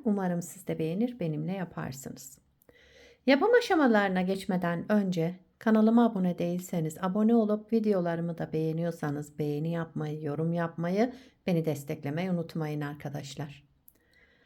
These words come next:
Ayrıca kanalımdaki katıl butonuna da tıklayarak kanalıma üye olabilirsiniz. Şimdiden hepinize teşekkürler.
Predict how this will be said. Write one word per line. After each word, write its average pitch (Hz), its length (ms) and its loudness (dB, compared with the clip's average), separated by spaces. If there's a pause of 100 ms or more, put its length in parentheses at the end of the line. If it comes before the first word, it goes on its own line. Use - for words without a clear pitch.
(360)
Ayrıca 359 440 4
kanalımdaki 269 680 6
katıl 254 460 0
butonuna 190 520 -2
da 185 340 -2 (420)
tıklayarak 208 600 4
kanalıma 202 640 2 (140)
üye 190 320 0
olabilirsiniz. 160 1080 -4 (140)
Şimdiden 214 760 2
hepinize 202 580 0
teşekkürler. 143 880 -4